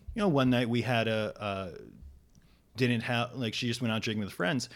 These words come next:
and then we hung out the following night. And, um, we both, like, drinking. So we're lying on her bed and she starts laughing and tell-, telling about her night before 'cause she,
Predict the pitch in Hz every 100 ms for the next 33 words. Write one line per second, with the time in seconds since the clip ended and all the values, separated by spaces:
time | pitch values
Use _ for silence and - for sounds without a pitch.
0 | - - 127 127 127 123 117 117 110 101
1 | - 120 110 104 110 185 156 - - -
2 | - - _ 131 123 117 113 110 110 107
3 | 104 101 95 _ - 117 104 - 98 -
4 | _ _ _ _ _ _ _ _ - 101
5 | 92 101 - - 101 98 98 - 135 123
6 | 127 120 120 107 107 110 - 110 117 -
7 | 107 98 101 104 98 110 107 107 - -
8 | 117 110 110 107 110 104 104 - - 165
9 | 135 131 - - - - 113 - - 113